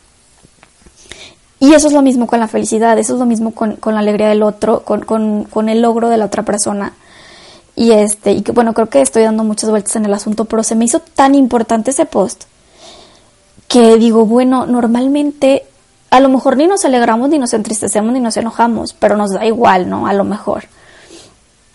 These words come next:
Normalmente es con la gente cercana, porque, pues, hay muchas veces que no conoces a la otra persona y dices, pues, qué padre por él, pero, pues, no sé yo nada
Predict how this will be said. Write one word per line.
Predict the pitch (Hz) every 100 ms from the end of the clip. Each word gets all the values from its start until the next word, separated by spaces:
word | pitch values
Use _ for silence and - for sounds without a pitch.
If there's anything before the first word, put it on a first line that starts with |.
| _ _ _ -
Normalmente | 277 277 311 247
es | -
con | 262
la | 233
gente | 220 214
cercana, | 214 226 269 247 180
porque, | - -
pues, | - 196
hay | 214
muchas | 233 220 208
veces | 202 202
que | 202
no | 202
conoces | 208 196 196
a |
la | 196
otra | 190 202
persona | 214 202 202 202
y |
dices, | 202 214 202 - -
pues, | 190 -
qué | 208
padre | 220 214 226
por | 220
él, | 208
pero, | 208 202
pues, | 220 214
no | 220 214
sé | 208 220
yo | 220
nada | 214 214 214